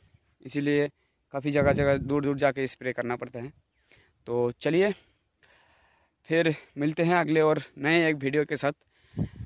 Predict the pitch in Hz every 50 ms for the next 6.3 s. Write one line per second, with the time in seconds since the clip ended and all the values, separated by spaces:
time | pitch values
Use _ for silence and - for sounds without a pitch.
0 | - - - 131 135 143 156 156 156 147 135 - - - - - 143 160 180 180
1 | 160 175 170 - - 156 151 147 143 151 156 156 147 - - 151 135 - 156 139
2 | - - - _ - 139 131 135 123 139 131 147 143 143 139 135 143 156 156 156
3 | 147 143 165 - _ _ _ _ _ _ _ _ _ - 127 123 123 127 110 -
4 | - - 139 202 208 185 - 180 160 147 131 - - _ _ _ _ _ _ _
5 | _ _ _ - - _ - 120 151 170 208 214 175 147 156 170 202 220 226 233
6 | 226 202 185 190 208 208